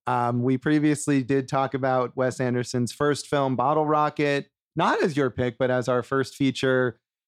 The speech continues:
episode when we did our season on nineteen ninety-six. And, uh, I really disliked that movie. This one, not as much.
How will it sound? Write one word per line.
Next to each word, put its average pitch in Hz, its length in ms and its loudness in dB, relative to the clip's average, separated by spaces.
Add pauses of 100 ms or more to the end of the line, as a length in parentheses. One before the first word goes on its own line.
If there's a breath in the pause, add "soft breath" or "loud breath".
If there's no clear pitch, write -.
(120)
episode 147 640 2
when 139 120 2
we 135 100 0
did 131 140 0
our 131 120 2
season 135 360 -2
on 120 160 0
nineteen 120 320 -2
ninety-six. 117 840 -2 (480)
And, 131 540 0
uh, 127 460 2
I 139 120 0
really 139 340 2
disliked 113 400 -2
that 123 180 0
movie. 180 380 0
This 226 240 -2
one, - 360 -2
not 392 400 -2
as - 120 -2
much. - 340 -6